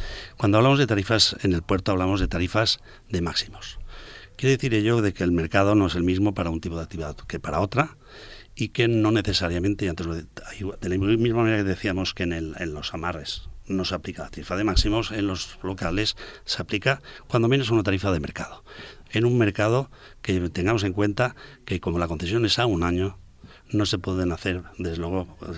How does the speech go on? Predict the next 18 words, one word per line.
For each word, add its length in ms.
crear 240
expectativas 800
de 100
ca-, 160
de 140
cambio 500
en 240
el, 380
en 120
la 80
renta 300
en 80
sí. 120
Y 100
entro 180
en 60
detalle 360
ya. 200